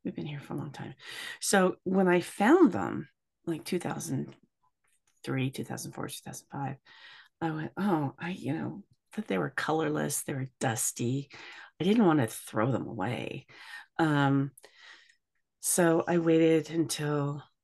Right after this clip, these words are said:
Samhain and added them to the fire that I had going outside after all the trick-or-treaters were gone, because, you know, you have to be there for the trick-or-treaters. And, um, just sort of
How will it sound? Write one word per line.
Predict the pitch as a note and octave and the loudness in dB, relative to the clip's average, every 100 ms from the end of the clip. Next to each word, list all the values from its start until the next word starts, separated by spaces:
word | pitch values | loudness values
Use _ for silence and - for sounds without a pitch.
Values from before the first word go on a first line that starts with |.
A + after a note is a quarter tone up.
| _ | _
Samhain | - D3 D#3 C3+ C#3+ D3+ D3+ | -4 -2 0 0 0 -2 -2
and | D3 D3 D3 D3 D#3+ G#3 _ _ _ | 0 2 2 2 0 -6 _ _ _
added | D3+ C#3+ D3 D3 | -4 -2 -2 -2
them | C3 C#3 C3+ - | -2 -2 -4 -8
to | - C#3 C3 | -4 -2 -2
the | B2+ B2+ | -4 0
fire | G#3+ D4+ D#3+ | 4 4 2
that | B2 B2+ | 0 -2
I | |
had | B2+ B2+ B2+ | -2 -4 -6
going | A2 F#2 F2 | -6 -4 -4
outside | G2 A2 G#2 - | -4 -4 -4 0
after | D3 D3+ - D#3 | 0 0 -4 -6
all | D3 | -6
the | |
trick-or-treaters | C3 D3+ C3 - A#2 F2 - | -8 -8 -8 -8 -6 -8 -8
were | A2 | -10
gone, | C#2+ C#2 - | -8 -10 -10
because, | - E2 - | -10 -8 -8
you | F2+ | -8
know, | F2+ | -8
you | - | -8
have | - F3+ - | -4 -4 -6
to | - | -10
be | - | -10
there | C#3 - | -10 -14
for | |
the | B2+ | -16
trick-or-treaters. | - - - - - - - - - - - - - _ - | -14 -16 -18 -18 -16 -16 -16 -18 -18 -14 -12 -14 -16 _ -2
And, | D#3 D#3 D#3 D3 | 2 4 4 2
um, | C#3+ C3+ C3+ - _ _ _ _ - - | 0 -2 -4 -8 _ _ _ _ -10 -4
just | F3 F3+ | 0 2
sort | - F3+ | 2 0
of | E3 | 0